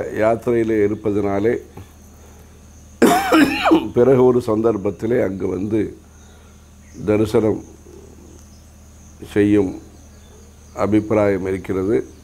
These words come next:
தற்பொழுது காசியிலே சாதுர்மாசிய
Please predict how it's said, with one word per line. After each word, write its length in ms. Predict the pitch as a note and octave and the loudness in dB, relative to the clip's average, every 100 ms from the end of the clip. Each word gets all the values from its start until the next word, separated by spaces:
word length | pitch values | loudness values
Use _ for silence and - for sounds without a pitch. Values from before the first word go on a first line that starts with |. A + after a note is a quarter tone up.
| - - - | -20 -20 -6
தற்பொழுது 480 | G#2+ G2+ - A2 A#2+ A#2+ | -2 -2 2 2 4 2
காசியிலே 540 | G#2 G#2+ - A2+ G#2 G#2+ E2 - - - - - - - - - - - - | 0 0 0 0 2 0 -2 -10 -20 -20 -20 -20 -20 -20 -20 -20 -20 -10 0
சாதுர்மாசிய 840 | G#2+ G#2 A#2 G#2+ G#2+ G#2 - G#2+ | 0 2 0 2 0 -2 -2 -2